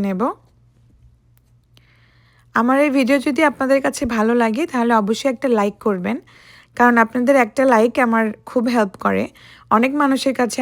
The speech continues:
আমার এই ভিডিওটা পৌঁছাবে শুধুমাত্র আপনাদের একটা লাইকের কারণে, তাই প্লিজ একটা লাইক দিতে ভুলবেন না। কথা বলতে বলতেই যে আমাদের সবগুলো ভাজা হয়ে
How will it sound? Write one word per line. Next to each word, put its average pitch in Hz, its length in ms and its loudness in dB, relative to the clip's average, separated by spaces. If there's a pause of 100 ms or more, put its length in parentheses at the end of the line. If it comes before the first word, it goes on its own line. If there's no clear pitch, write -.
আমার 226 220 0
এই 226 100 2
ভিডিওটা 220 340 0 (100)
পৌঁছাবে 208 380 -2
শুধুমাত্র 226 540 -2 (120)
আপনাদের 220 320 -2 (160)
একটা - 200 -4
লাইকের 196 460 0
কারণে, 190 340 -2 (440)
তাই 247 140 2 (100)
প্লিজ 277 180 0 (120)
একটা 247 140 -2 (100)
লাইক 208 220 4
দিতে 220 180 -2
ভুলবেন 208 460 0
না। 220 80 -2 (1500)
কথা 269 300 2
বলতে 302 260 0
বলতেই 330 300 0
যে 294 140 0
আমাদের 262 240 2 (100)
সবগুলো 262 340 0 (100)
ভাজা 233 220 0
হয়ে 220 180 0